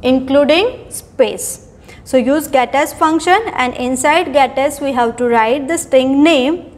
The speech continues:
that is S again. So this is about the declaration and initialization.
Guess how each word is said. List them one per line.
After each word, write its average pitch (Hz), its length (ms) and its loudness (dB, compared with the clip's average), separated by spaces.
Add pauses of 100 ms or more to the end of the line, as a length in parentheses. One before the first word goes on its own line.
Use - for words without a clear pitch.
that 208 240 -4
is 381 340 0 (300)
S 208 400 -2
again. 214 460 -4 (1300)
So 285 100 0
this 277 180 2
is 339 100 2
about 339 440 2
the 415 360 0
declaration 285 760 0 (100)
and 320 320 -2
initialization. 214 1040 -2